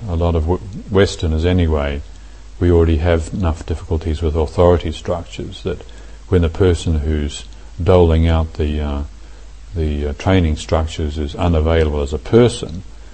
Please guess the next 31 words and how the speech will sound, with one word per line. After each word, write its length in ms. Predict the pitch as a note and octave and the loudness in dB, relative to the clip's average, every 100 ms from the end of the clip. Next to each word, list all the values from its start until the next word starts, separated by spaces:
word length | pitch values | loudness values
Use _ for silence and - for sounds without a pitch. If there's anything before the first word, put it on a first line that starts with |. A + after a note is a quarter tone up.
| - - - | -18 -18 -14
then 420 | D#3 F2+ G2 F2+ | -8 0 2 2
that 160 | F2 F2+ | 2 0
makes 280 | F2 E2 - | 0 0 -4
it 120 | - | -2
extra 380 | F#2+ - - D#2+ | -2 -2 -8 -4
difficult. 580 | F2+ E2+ F#2 - - - - - - - - - - - - - - - - - - - - | -2 -2 -6 -10 -12 -14 -18 -18 -18 -18 -18 -18 -18 -18 -18 -18 -18 -18 -18 -18 -18 -18 2
From 180 | G#2+ | 6
an 60 | F#2+ | 6
ideal 460 | F#2+ F#2+ F2+ F2 E2 | 8 6 6 4 4
perspective, 560 | D#2+ - F2 D#2+ E2+ | -2 0 0 2 0
of 160 | D#2 - | -4 -2
course, 340 | E2 D#2+ - | 0 0 -2
if, 260 | E2 - - | -8 -8 -12
if 180 | - - | -10 -6
we 100 | D#2 | -4
were 100 | D2+ | -4
perfect, 600 | - D2+ C#2+ - D2+ - | -4 -4 -4 -6 -8 -8
then 160 | C#2+ - - - - | -10 -10 -14 -16 -6
we 100 | E2+ | 0
would 160 | D#2+ D#2+ | 2 2
just 260 | D#2+ D2+ E2+ | 2 0 2
bow 360 | E2+ E2 E2+ | 4 4 4
into 420 | D#2 D#2 - D#2 | 2 0 0 0
it 220 | D#2 D2 D#2 | 0 -2 -6
and 200 | C#2+ - | -8 -4
take 320 | F2+ E2+ - | 0 2 2
it 180 | D#2+ D#2 | -2 -2
and 200 | D2 D#2+ | -4 4
work 280 | F#2+ F2+ | 4 4
with 160 | D2+ - | -4 -8
it. 180 | D#2+ | -10